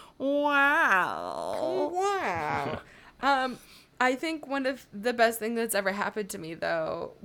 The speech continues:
Speaker 2: was Whitney <laughs> telling Heather that she's making Lisa a better person. Heather, oh so casually, bringing this up to Lisa. Lisa taking the bait,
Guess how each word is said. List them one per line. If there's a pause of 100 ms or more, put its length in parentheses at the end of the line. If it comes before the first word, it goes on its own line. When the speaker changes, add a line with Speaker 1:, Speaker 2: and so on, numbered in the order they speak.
Speaker 2:
was (520)
Whitney
<laughs> (160)
telling (1200)
Heather
that
she's
making
Lisa
a
better
person. (300)
Heather, (300)
oh
so
casually,
bringing
this
up
to
Lisa.
Lisa
taking
the
bait,